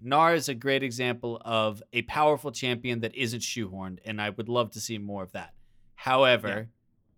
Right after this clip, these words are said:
Speaker 1: he probably does deserve a nerf. <laughs>
Speaker 2: He, he's
Speaker 1: Like,
Speaker 2: probably gonna
Speaker 1: he
Speaker 2: get
Speaker 1: could be,
Speaker 2: one.
Speaker 1: he, he can be nerfed without, uh, <laughs> without never designing something like him. Pe-, keep designing Nars, just maybe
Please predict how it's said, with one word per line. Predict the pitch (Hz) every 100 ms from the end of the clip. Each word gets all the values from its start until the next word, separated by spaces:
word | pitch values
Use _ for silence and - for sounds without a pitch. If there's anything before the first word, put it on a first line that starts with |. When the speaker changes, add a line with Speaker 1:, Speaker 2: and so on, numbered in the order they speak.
| -
Speaker 1:
he |
probably | 117 127 113 110
does | 101
deserve | 90 101 92
a | 87
nerf. | - - - 185 -
<laughs> | - 285
Speaker 2:
He, | 330 220
he's | 180 220
Speaker 1:
Like, | 202
Speaker 2:
probably | 180 190
gonna | 185
Speaker 1:
he | 294
Speaker 2:
get | 302
Speaker 1:
could | 339
be, | 302 233
Speaker 2:
one. | 123 -
Speaker 1:
he, | 262 302 226 _ -
he | 269
can | 330 311
be | 269
nerfed | 202 175 180 180 _ -
without, | 160 143 - 147 156 165 185
uh, | 156 151 151 165 - - _ _
<laughs> | - - - 226 226
without | 208 202 190 170
never | 175 165
designing | 165 156 165 147
something | 160 139 131
like | 143 151 127
him. | 120
Pe-, | - 262
keep | - 277 294
designing | 226 202 196 180 156
Nars, | 170 160 127 127 135
just | 139 147 139 147
maybe | 143 139 123